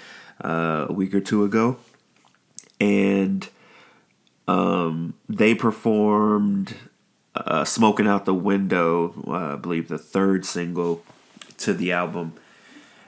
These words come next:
at the American Music Awards, and it was dope. Like, their chemistry is, is through the roof at this point, and so anytime they get to, like, showcase that in front of people, uh, they do a great job of doing it. So definitely check that out.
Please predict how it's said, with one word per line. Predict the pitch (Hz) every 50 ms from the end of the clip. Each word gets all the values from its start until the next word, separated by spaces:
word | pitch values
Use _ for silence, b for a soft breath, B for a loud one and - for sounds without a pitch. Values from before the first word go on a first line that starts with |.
| B B
at | - 101 95
the | - 98
American | 90 92 92 95 92 95
Music | 95 95 92 113 98
Awards, | 98 101 101 104 120 123 123 - - _
and | - 123 135
it |
was | 139 139 139
dope. | 123 151 151 131 - - - - -
Like, | 101 104 104 98 98
their | - 139 165
chemistry | 165 - - 165 139 120 - - - 98 92 90
is, | 80 82 92 - - -
is | - 101 -
through | - - 113 101 98
the | 101
roof | 101 101 104 104 104 -
at | 101 98 -
this | 98 101 -
point, | - - 101 101 101 101 98 - - _
and | 95 92 87
so | - 87 85
anytime | 87 90 92 92 87 - 92 87 80
they | 82 82 85
get | 85 87 82 -
to, | -
like, | 78 71 71 -
showcase | - - 90 90 87 - 95 87 82 82
that | - 85 82 82 80 78
in | 76 71
front | - - 87 85
of | 82 80
people, | - 92 85 - 85 87 - b b b b b b b b b _ _ _ _
uh, | - 76 90 78
they | 71 78 90
do | 87 95 90
a | 87 85
great | 82 87 87 87 87
job | 95 87 78 - -
of | - -
doing | - 82 67 - -
it. | - - -
So | - -
definitely | 90 90 92 92 - - 90
check | - - 78 - -
that | 73 71 71
out. | - - - -